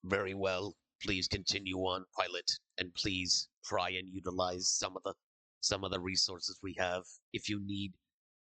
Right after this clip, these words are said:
if you need assistance with moving your things, head to the maintenance bay. They surely will help you with the carts. As you remember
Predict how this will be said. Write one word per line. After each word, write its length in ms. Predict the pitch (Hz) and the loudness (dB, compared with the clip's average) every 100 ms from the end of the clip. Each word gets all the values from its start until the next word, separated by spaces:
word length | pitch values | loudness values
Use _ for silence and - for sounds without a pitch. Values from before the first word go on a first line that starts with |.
| _ _ - | _ _ -2
if 180 | 98 104 | 0 0
you 100 | 101 | 0
need 220 | 104 101 | 0 2
assistance 680 | 95 107 92 98 82 - - | 2 2 0 -2 -8 -6 0
with 220 | 98 90 | 0 0
moving 340 | 104 101 101 98 | 0 0 2 2
your 120 | 98 | 0
things, 600 | - 95 87 _ - - - | 2 0 -2 _ -2 -2 -2
head 260 | 110 107 95 | 0 0 0
to 120 | 110 | -2
the 160 | 98 104 | 0 0
maintenance 580 | 101 95 - 85 - - | 0 0 -6 -6 -4 0
bay. 380 | 76 69 - - _ _ _ - | 0 0 -6 -10 _ _ _ 0
They 120 | 101 | 2
surely 400 | - 110 104 98 | 2 0 0 0
will 220 | 98 95 92 | 0 2 2
help 220 | 98 - - | -2 -4 -14
you 80 | - | -8
with 160 | 92 90 | -4 -2
the 80 | - | -4
carts. 680 | - - - - - - - _ _ _ _ _ _ _ - | -2 -2 -2 0 0 0 -6 _ _ _ _ _ _ _ 0
As 280 | 104 98 117 | 0 0 -4
you 80 | 101 | -2
remember 500 | 101 170 135 95 | 0 0 0 -2